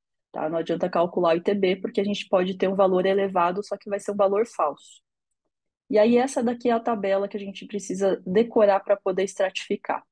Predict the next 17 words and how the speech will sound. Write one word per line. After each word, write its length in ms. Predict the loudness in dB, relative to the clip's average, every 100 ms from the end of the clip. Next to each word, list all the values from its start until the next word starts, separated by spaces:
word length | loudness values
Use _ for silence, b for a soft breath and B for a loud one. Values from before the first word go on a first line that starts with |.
| _ _
Primeiro, 340 | 2 4 4
vamos 220 | 4 2
entender 320 | 2 2 2 2
ela. 340 | 2 -2 -8 _ _ B B B
Aqui 340 | -6 -6 -4 -2
na 120 | -2
primeira 440 | -2 -2 0 0
coluna, 500 | -2 -4 -2 0 0
a 60 | -2
gente 340 | -4 -8 -8 -6
tem 240 | -4 -2
o 60 | -4
índice 180 | -6
tornozelo-braço, 920 | -4 0 0 0 -2 0 0 0 0 -4
I 40 |
T 160 | -4 -2
B. 320 | 0 0